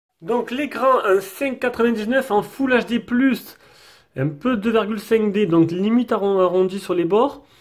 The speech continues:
Un écran plutôt joli qui est très réactif, qui réagit très bien, là-dessus il n'y a pas de problème. Plutôt joli, j'ai pas eu de problème. Le seul problème qu'il y a, c'est s'il y a des bandes noires. Donc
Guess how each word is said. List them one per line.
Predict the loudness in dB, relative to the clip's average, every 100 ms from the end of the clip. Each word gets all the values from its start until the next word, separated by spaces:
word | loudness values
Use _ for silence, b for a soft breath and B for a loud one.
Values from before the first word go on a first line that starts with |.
| b b b b
Un | 0
écran | 0 0 -2
plutôt | -2 -2 0 0
joli | 2 2 0 -2
qui | -8 -2 -2
est | -2 -10 _ _ -16
très | -8 -4
réactif, | -2 -4 -6 -8 -8
qui | -8
réagit | -4 -2 -4
très | -6 -6
bien, | 0 2
là-dessus | 2 -2 -2
il |
n'y | -2
a |
pas | -2
de | -6
problème. | -4 0 0 0 -2 B B B B B _
Plutôt | -6 -2 0
joli, | 2 2 0 0
j'ai | 2
pas | 2
eu |
de | -2
problème. | -2 2 2 2 -4 B B
Le | -4
seul | -2 -2
problème | 0 2 2
qu'il | 2 0
y |
a, | 0
c'est | -2 -4 -2
s'il | -4 -6 -2
y |
a | 0
des |
bandes | 0 2
noires. | 2 2 -2 -6
Donc | -2 -4